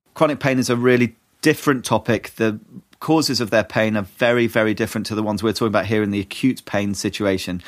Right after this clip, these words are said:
And that's a time to ask for senior help and also to get involvement from the G P, their family practitioner and the chronic pain service, definitely. As ever, Simon, we want to keep things simple.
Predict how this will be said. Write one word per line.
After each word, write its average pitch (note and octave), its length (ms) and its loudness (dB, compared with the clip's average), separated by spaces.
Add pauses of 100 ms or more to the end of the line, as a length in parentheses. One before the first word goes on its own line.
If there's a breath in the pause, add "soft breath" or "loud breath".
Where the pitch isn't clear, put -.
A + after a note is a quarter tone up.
(340 loud breath)
And A#2 180 2
that's B2 220 -2
a B2 140 -2
time A#2 300 0
to A#2 140 -4
ask A#2+ 280 2
for A2+ 80 -6
senior C#3+ 420 2
help G#2 400 0 (220 loud breath)
and A2+ 160 0
also A2+ 320 0
to G#2+ 340 0
get G#2+ 280 0
involvement A2+ 520 0
from G#2+ 140 -2
the G2+ 80 0
G A#2 220 0
P, G#2+ 340 -2 (340 loud breath)
their G#2 160 2
family B2+ 320 2
practitioner G#2+ 600 -4
and G#2+ 280 -2
the G#2 100 0
chronic G2 360 -2
pain G#2 240 -2
service, F#2+ 340 -4
definitely. - 640 -4 (180)
As E3+ 180 0
ever, C3 260 4
Simon, C3+ 340 2
we D3+ 100 2
want D3 180 0
to - 60 -12
keep D3 180 -2
things B2+ 240 -2
simple. A2 520 -2